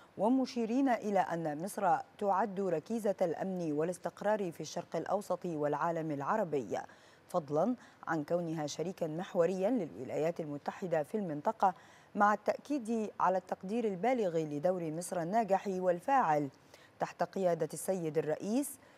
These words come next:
في تحقيق الاستقرار والأمن في مصر بعد النجاح في مكافحة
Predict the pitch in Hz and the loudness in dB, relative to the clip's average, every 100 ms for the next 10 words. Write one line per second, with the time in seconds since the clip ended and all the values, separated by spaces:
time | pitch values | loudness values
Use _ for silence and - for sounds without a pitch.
0 | - 208 202 190 - - 277 - 214 180 | -12 -8 -4 -4 -4 -8 -4 0 0 0
1 | 233 233 - 208 202 190 165 156 - 196 | -2 -4 -2 2 2 2 2 2 0 -2
2 | 180 156 151 - 196 165 202 - 180 170 | -4 -6 -8 -6 -4 -4 -4 2 4 4
3 | - - 160 160 165 165 156 202 262 220 | 4 -4 0 2 2 0 -2 -2 -2 -4
4 | - 208 170 - 156 190 185 | -4 -6 -6 -4 -4 -4 -8